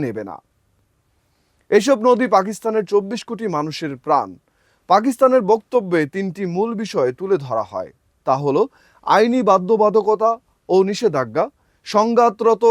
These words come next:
পক্ষগুলোর দায়িত্ব এবং পানি সামরিকীকরণ রোধ। জাদুন বলেন, এটি অত্যন্ত দুঃখজনক যে একটি রাষ্ট্র তার দূর অভিসন্ধিমূলক উদ্দেশ্য বাস্তবায়নের জন্য পানিকে অস্ত্র বানানোর চেষ্টা করছে। এই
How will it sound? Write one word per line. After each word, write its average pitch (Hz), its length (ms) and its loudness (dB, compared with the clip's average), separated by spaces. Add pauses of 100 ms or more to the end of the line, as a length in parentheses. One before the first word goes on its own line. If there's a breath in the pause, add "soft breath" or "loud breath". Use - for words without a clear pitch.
(140)
পক্ষগুলোর 220 640 -2 (120)
দায়িত্ব 190 340 0 (440 soft breath)
এবং 175 200 2 (160)
পানি 208 280 2 (100)
সামরিকীকরণ 233 800 0 (140)
রোধ। 110 280 0 (1040)
জাদুন 208 320 4 (120)
বলেন, 165 260 4 (180)
এটি 196 160 -2 (180)
অত্যন্ত 262 360 -6 (140)
দুঃখজনক 233 640 -4 (160)
যে 202 100 4 (240)
একটি 147 200 -8 (160)
রাষ্ট্র 196 320 -4 (460)
তার 151 180 4 (220)
দূর 226 160 -2 (120)
অভিসন্ধিমূলক 220 800 -2 (100)
উদ্দেশ্য 185 320 -6 (200)
বাস্তবায়নের 208 760 -2
জন্য 208 200 -2 (440)
পানিকে 214 400 0 (120)
অস্ত্র 190 240 -8
বানানোর 175 400 -2 (120)
চেষ্টা 170 260 -8 (100)
করছে। 101 300 -12 (540)
এই 202 140 6